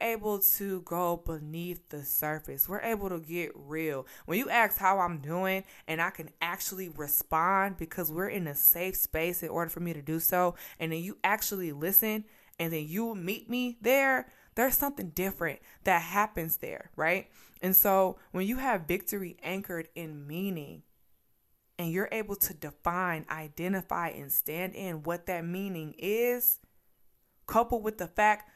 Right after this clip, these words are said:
that you know what the change maker is, and then you have the knowledge and the wisdom that you're not in the past season,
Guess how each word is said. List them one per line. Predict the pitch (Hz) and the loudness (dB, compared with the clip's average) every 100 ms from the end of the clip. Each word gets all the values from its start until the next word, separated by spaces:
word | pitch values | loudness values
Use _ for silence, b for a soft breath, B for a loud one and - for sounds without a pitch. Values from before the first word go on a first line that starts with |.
| b | b
that | 185 175 220 | -2 -2 -2
you | 214 | 0
know | 208 | 0
what | 208 202 | 0 -2
the | 180 | -4
change | 165 214 226 220 | -6 -2 -2 -2
maker | 240 247 247 240 | -2 -4 -4 -6
is, | 247 262 269 262 - - _ _ _ _ _ _ _ _ | -4 -2 0 0 0 -4 _ _ _ _ _ _ _ _
and | 165 175 | -6 -2
then | 220 | -2
you | 247 | -2
have | 220 226 | -2 -2
the | 190 | 0
knowledge | 175 180 220 214 | 0 0 0 0
and | 208 | -2
the | 175 | -2
wisdom | 180 214 240 208 | 0 2 2 -2
that | 180 | -4
you're | 208 | -4
not | 208 214 - | 0 0 0
in | 202 | -4
the | 180 | -6
past | 196 214 220 - | -2 0 2 0
season, | 233 254 262 262 | -2 -4 -2 -4